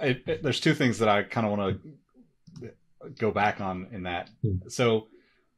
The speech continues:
Speaker 1: one is, like, for the first time and probably since I was a teenager or something and just found it at a Goodwill, like, I bought
Speaker 2: Hmm.
Speaker 1: Columbia Sportswear, right?
Speaker 2: Mm-hmm.
Speaker 1: Because it was like, "Oh, this guy's speaking up for, you know, all the injustices that are happening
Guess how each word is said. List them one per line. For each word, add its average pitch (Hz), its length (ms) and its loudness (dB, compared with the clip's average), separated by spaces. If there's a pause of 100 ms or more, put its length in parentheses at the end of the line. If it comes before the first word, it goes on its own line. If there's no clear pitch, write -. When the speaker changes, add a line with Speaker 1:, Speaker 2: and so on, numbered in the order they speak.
(160)
Speaker 1:
one 143 240 10
is, 123 220 8
like, 104 200 4
for - 140 -4
the 104 60 -2
first 135 300 2
time 117 220 6
and 98 140 -2
probably 104 420 2
since 98 220 -4
I 95 100 0
was 85 180 -6
a 82 120 -6 (460)
teenager 92 720 0
or 101 140 -6
something 92 400 -4
and 87 100 -4
just 92 200 -8
found 92 220 0
it 87 100 2
at 82 100 -4
a 85 40 -4
Goodwill, 87 440 -4
like, 82 340 -6
I 98 120 0
bought 98 300 4
Speaker 2:
Hmm. 107 60 2
Speaker 1:
Columbia 101 380 -2
Sportswear, 92 600 -4
right? 87 280 -2
Speaker 2:
Mm-hmm. - 440 -4
Speaker 1:
Because 101 420 4
it - 80 -6
was 98 140 -4
like, 92 300 -2 (120)
"Oh, 147 260 6
this 160 200 -2
guy's 117 340 2
speaking - 560 -4
up 143 220 0
for, 92 400 -2 (440)
you 104 100 -6
know, 92 160 0
all 113 240 2
the 107 140 0
injustices 98 640 -2
that 95 100 -6
are 87 40 -2
happening 104 520 0